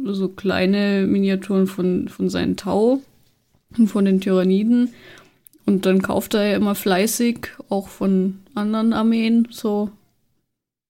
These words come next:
zum Anfang. <laughs> Ähm, ja,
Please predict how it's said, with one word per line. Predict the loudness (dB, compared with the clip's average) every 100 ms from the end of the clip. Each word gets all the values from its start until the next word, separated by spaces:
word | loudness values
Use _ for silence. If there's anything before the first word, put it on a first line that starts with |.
| _ _ _ _ _ _
zum | 0 0 2
Anfang. | 2 2 2 0 2 2 2 0 -4 -6 -6 -4 0
<laughs> | 0 -2 -14 -14 -8 -4 -4 -6 -20 -20 _ _ _ _
Ähm, | 0 2 4 2 0 -4 -20 _
ja, | -2 0 0 0